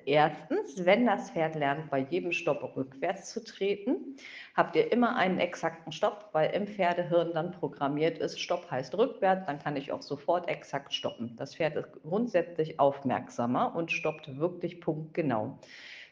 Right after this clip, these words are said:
Zweitens, jedes Rückwärts ist für den Rücken gut. Das, äh,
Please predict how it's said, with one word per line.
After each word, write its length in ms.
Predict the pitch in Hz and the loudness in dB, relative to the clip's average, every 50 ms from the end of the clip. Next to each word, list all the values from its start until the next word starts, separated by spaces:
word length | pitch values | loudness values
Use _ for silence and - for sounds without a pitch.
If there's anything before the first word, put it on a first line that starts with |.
| _ | _
Zweitens, 680 | - - 175 185 214 220 - - 269 339 - - - - | -2 4 6 6 6 6 4 0 -4 -4 -4 -6 -6 2
jedes 460 | 208 214 240 233 247 240 - - - | 4 6 6 6 6 4 2 4 4
Rückwärts 600 | 180 180 180 - - 190 190 202 240 269 - - | 4 4 4 2 4 4 6 6 6 2 -2 -4
ist 180 | - - - - | -4 -4 -4 -2
für 120 | - 208 | 0 0
den 160 | 196 202 185 190 | 0 2 2 4
Rücken 380 | 190 262 240 - - 170 - | 4 4 2 2 0 -2 -2
gut. 380 | - 131 - - - - - - - _ _ _ _ - - - - - - _ - | 0 -2 -2 -4 -6 -10 -12 -14 -18 _ _ _ _ -20 -20 -20 -20 -20 -20 _ -4
Das, 280 | - 151 151 - - 175 | -4 -4 -4 -4 -6 0
äh, 320 | - - 156 151 156 151 | 4 6 6 6 6 4